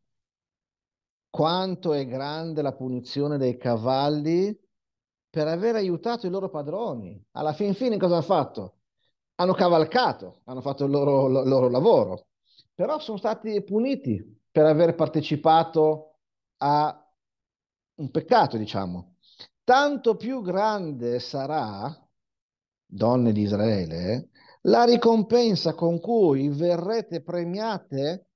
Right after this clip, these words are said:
per il sostegno che darete ai mariti nello studio della Torah e per l'educazione che darete ai figli, affinché seguano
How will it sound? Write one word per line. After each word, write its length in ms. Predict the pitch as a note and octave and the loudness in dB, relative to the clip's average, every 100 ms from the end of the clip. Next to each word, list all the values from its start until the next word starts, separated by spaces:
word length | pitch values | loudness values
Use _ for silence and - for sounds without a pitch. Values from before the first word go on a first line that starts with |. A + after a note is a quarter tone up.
| _ _ _ | _ _ _
per 160 | G3+ G#3+ | -2 0
il 120 | G#3 | -2
sostegno 800 | - G#3 - - A3+ A#3+ G3 D#3+ | -2 -4 -4 -2 0 0 -4 -6
che 160 | E3 | -6
darete 460 | D#3+ E3 G3+ G3+ F3 | -2 -2 -2 -4 -4
ai 120 | D#3 | -4
mariti 460 | E3 E3+ A#3+ C#4 F#3+ | -4 -4 -6 -6 -8
nello 200 | E3+ D3+ | -8 -8
studio 280 | - A3+ F3 | -4 -4 -2
della 160 | C3+ | -4
Torah 520 | - D3 A#3 D4+ - _ _ _ _ _ _ | 0 2 4 2 -6 _ _ _ _ _ _
e 180 | - D#3 | 0 2
per 260 | D#3 C4 B3 | 4 4 6
l'educazione 580 | G3 F3+ F#3+ F3 C4 A3 | 4 2 -4 -6 -6 -6
che 120 | F3 | -4
darete 320 | E3 G#3+ F#3+ | -2 -2 -2
ai 100 | D#3 | -6
figli, 560 | - B3+ F#3+ A2+ F#2 F2+ _ _ _ _ _ - | -4 -4 -4 -6 -10 -14 _ _ _ _ _ -8
affinché 540 | - F2 D#3 D#3+ G3 | -6 -2 0 2 2
seguano 840 | G3 B3+ C#4 G3+ D#3+ D3+ D#3 D#3+ | 4 4 4 4 0 0 -4 -8